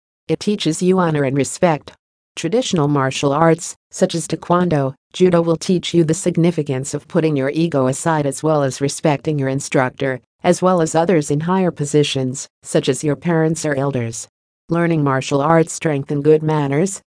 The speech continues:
respecting rules, as well as following honor. You'll learn to show some humbleness. The more you accomplish, the more you'll be comfortable with taking risk as well as stepping out of your comfort zone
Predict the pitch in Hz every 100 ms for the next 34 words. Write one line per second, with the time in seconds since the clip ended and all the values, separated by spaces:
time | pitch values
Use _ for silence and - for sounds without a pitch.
0 | - 143 - 196 190 180 170 151 139 131
1 | 143 - _ - 185 - 185 165 170 -
2 | 160 151 143 147 151 123 113 _ _ _
3 | _ 175 180 180 190 196 147 - 165 180
4 | - 147 160 160 156 143 123 113 - _
5 | _ _ _ 180 180 185 180 165 170 220
6 | 226 170 139 - - _ 175 180 190 190
7 | 180 170 - 196 214 156 135 127 143 -
8 | 196 196 151 147 170 - 165 160 160 147
9 | 143 - 185 175 170 151 143 143 131 -
10 | 147 131 156 147 - 170 151 120